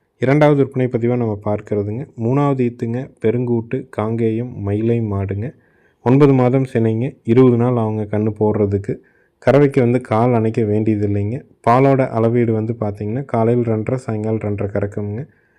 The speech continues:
இரட்டை திமில், இரட்டை நாடி உடம்புங்க, நல்ல குணம்ங்க. எங்க தொட்டு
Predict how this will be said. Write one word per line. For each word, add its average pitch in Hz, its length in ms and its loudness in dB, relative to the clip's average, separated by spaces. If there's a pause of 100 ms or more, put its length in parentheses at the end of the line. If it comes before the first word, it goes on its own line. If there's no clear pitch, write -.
(200)
இரட்டை 139 260 2
திமில், 135 380 0
இரட்டை 117 280 -2
நாடி 117 240 -2
உடம்புங்க, 107 460 -4 (300)
நல்ல 117 320 0
குணம்ங்க. 110 460 -2 (160)
எங்க 123 260 0
தொட்டு 123 260 0